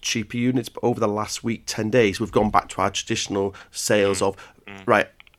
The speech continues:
Speaker 1: I'm a, I'm a walker. I've, I'm, we're in lockdown. I've been
Speaker 2: Yeah.
Speaker 1: wanting to upgrade my Oregon six hundred or my
Speaker 2: Yeah.
Speaker 1: sixty-four S or something.
Speaker 2: Yeah.
Speaker 1: Can you give me
Speaker 2: Yeah.
Speaker 1: a trade-in value?" And now we're buying a
Speaker 2: Yeah.
Speaker 1: sixty-six or
Speaker 2: Yeah.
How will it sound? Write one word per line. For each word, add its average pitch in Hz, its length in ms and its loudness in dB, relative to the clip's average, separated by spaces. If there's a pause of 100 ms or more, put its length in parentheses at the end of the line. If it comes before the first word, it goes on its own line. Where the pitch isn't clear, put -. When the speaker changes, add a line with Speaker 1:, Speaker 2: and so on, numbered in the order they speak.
Speaker 1:
I'm 127 200 8
a, - 100 2
I'm 131 160 6
a 110 60 4
walker. 101 640 0
I've, 101 200 -2 (140)
I'm, 98 240 -4
we're 123 100 2
in 135 100 4
lockdown. 90 600 -4 (140)
I've 92 160 -6
been 101 120 -4
Speaker 2:
Yeah. 90 200 -10
Speaker 1:
wanting 131 220 4
to - 60 -2
upgrade 98 260 -2
my - 80 -6
Oregon 90 320 -2
six - 280 -6
hundred 92 340 -2
or 85 160 -2
my 85 220 -2 (120)
Speaker 2:
Yeah. 95 80 -12
Speaker 1:
sixty-four 90 680 -4
S 95 200 -4
or 104 60 -10
something. 92 560 -6
Speaker 2:
Yeah. 95 200 -10
Speaker 1:
Can 123 120 -2
you 110 60 0
give 120 100 2
me 110 60 4
Speaker 2:
Yeah. 104 80 -2
Speaker 1:
a - 20 -10
trade-in 107 360 2
value?" 104 300 2
And 104 100 0
now 104 160 4
we're 104 100 0 (260)
buying 98 220 2
a 107 40 -6
Speaker 2:
Yeah. 104 40 -4
Speaker 1:
sixty-six - 560 -6
or 90 120 -4
Speaker 2:
Yeah. - 60 -12